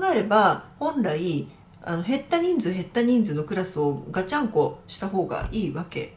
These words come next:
ですよ。だけど、それもできない。なぜできない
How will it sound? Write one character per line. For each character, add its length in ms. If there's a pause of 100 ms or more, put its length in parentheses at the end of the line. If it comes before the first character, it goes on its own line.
で 80
す 180
よ。 160 (440)
だ 100
け 120
ど、 340
そ 120
れ 60
も 120
で 120
き 120
な 140
い。 80 (320)
な 100
ぜ 160
で 100
き 140
な 120
い 140